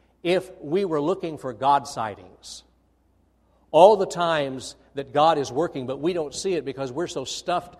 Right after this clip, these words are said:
with our agenda. But to be alert to those God sightings in the midst of pain or in the midst of discernment or in the midst of anything else that might be going on. Now, I have a word of warning for us.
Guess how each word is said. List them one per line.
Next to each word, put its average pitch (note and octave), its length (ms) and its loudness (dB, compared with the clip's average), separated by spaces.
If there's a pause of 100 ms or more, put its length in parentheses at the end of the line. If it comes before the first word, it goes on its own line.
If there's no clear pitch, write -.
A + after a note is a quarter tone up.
(120)
with C#3 160 -2
our D3 280 4
agenda. B2 480 -8 (1300)
But D3 140 -2
to D#3+ 80 -4
be F3+ 100 4
alert F3+ 340 4
to E3+ 80 -8
those D#3 220 -2
God D3 360 4
sightings G2+ 920 -12 (1500)
in C3 140 -10
the A#2+ 80 -10
midst D3 260 -8
of D3+ 100 -14
pain C#3 400 -10
or A2 140 -10
in G2+ 100 -16
the G#2 60 -16
midst A#2+ 320 -14
of G2+ 160 -16 (480)
discernment B2 540 -10
or G#2+ 120 -10
in G2 100 -16
the G2 40 -16
midst A2+ 320 -14
of G2 80 -16 (400)
anything A2+ 460 -14
else - 480 -20 (460)
that - 120 -20
might A2 180 -14
be G#2 100 -20
going G2+ 260 -14
on. F#2 180 -18
Now, A#2 300 -4 (640)
I B2+ 60 -2
have A#2+ 60 -2
a A#2 40 -8
word C#3+ 160 2
of C3 80 -6
warning D3 340 0
for G#2+ 180 -8
us. - 240 -12